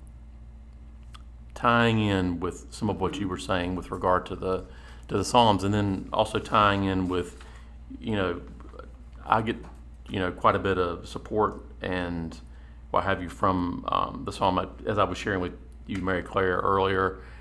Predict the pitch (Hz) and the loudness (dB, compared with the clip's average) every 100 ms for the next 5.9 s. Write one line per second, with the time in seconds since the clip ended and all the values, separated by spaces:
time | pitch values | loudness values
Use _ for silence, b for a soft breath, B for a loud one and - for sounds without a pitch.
0 | B B - 92 90 87 85 87 - 110 | B B 4 6 6 2 -4 -6 4 6
1 | 101 92 - 117 107 95 - 117 110 - | 8 4 -2 -2 0 0 -2 0 0 0
2 | - - - B B B - - 90 85 | -8 -8 -14 B B B -6 -2 0 0
3 | 85 82 80 - - - - - - 104 | -2 -4 -8 -10 -12 -12 -14 -10 -4 -2
4 | 98 95 95 95 87 92 82 95 - - | 0 2 2 0 -4 -8 -6 -4 -4 -2
5 | 110 110 101 95 92 95 98 98 | 2 4 4 2 2 2 2 0